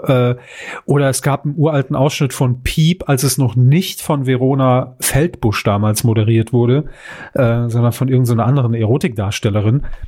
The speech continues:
ähm, mit dem Gast Nils Bokelberg. <laughs> Der junge Nils Bokelberg, irgendwie mit Anfang zwanzig, wurde ihm dann so eine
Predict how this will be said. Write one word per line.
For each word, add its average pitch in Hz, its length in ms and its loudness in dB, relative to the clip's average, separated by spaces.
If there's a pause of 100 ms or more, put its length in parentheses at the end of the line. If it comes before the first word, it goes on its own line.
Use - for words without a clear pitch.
(240)
ähm, 113 500 2
mit 127 280 2
dem 113 200 0
Gast - 380 -2
Nils 135 280 0
Bokelberg. 143 880 -2
<laughs> - 40 -20 (420)
Der 185 100 4
junge 190 400 -2
Nils 156 300 -2
Bokelberg, 139 760 -2 (440)
irgendwie 131 220 2
mit 123 120 0
Anfang 139 320 0
zwanzig, 127 480 -2 (300)
wurde 139 180 2
ihm 127 140 0
dann 127 140 2
so 127 100 0
eine 117 220 0